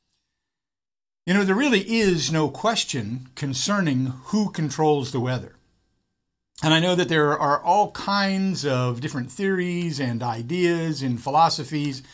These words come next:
about man, uh, having the ability to change the weather or to be in control of the weather.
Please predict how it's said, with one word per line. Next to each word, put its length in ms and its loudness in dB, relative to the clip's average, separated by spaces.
about 380 -2
man, 640 0
uh, 340 2
having 380 2
the 100 2
ability 1040 -2
to 540 0
change 1040 -2
the 160 -4
weather 260 0
or 200 0
to 160 -6
be 180 0
in 160 -2
control 960 0
of 560 2
the 100 0
weather. 580 0